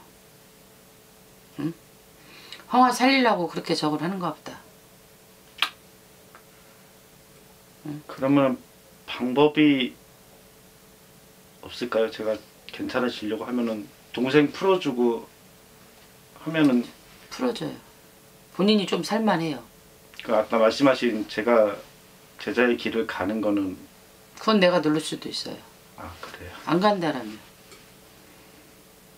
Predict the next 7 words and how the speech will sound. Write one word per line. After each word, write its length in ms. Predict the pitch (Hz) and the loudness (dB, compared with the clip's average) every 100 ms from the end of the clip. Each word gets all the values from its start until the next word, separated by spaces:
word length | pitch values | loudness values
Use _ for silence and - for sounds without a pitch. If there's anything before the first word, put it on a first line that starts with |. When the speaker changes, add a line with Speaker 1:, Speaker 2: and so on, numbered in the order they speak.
| - - - - - - - | -20 -20 -20 -20 -20 -20 -4
Speaker 2:
근데 200 | 143 147 | 2 2
그게 180 | 143 135 | 2 -2
눌러서 600 | 107 123 147 147 127 110 - - | 0 2 4 4 0 0 -6 -16
될까요? 1080 | - 107 110 104 101 98 101 - - 90 90 - - | -8 -4 -4 -6 -8 -10 -16 -20 -12 -12 -12 -18 -10
Speaker 1:
조금 540 | - 254 247 208 185 170 - - - - | -4 -2 0 0 0 -4 -12 -20 -20 -4
늦어지는 440 | 160 196 262 247 180 | 0 2 2 0 -2
것뿐이죠. 600 | 147 - 214 - 143 | -4 -4 -4 -4 -10